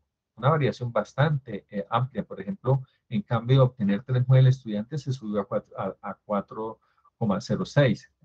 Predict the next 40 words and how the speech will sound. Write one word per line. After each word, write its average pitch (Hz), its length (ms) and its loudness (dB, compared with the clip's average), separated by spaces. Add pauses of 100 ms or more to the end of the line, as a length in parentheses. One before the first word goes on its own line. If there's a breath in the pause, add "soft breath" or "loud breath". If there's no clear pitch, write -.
(100)
casi 101 240 -4
a 101 40 -2
cuatro 107 360 0
uno, 135 380 6
dos 107 260 -8
décimas. 127 560 0 (460 soft breath)
Eh, 120 320 2
los 107 240 -4
estudiantes 107 440 -2
valoran 120 400 0
mucho 117 280 -8
este 101 180 -6
tema 101 240 -4
de 95 80 -2
las 92 120 -4
décimas. 127 380 -2
De 101 120 -2
tres 120 220 0
ocho 156 320 4
pasó 120 260 -2
a 120 60 -6
casi 113 240 -6
a 101 60 -8
tres 101 240 -6
nueve. 135 360 2 (260 soft breath)
De 117 140 -2
dos 117 240 2
nueve 147 340 4 (240)
pasó 117 380 -2
a 110 100 0
tres 92 240 -8
tres. 143 380 -2 (260)
De 107 160 -10
cuatro 123 360 0
a 113 100 -4
cuatro 98 360 -8
dos, 151 200 -2
de 127 100 -6
cuatro 110 380 -4
cinco 127 360 0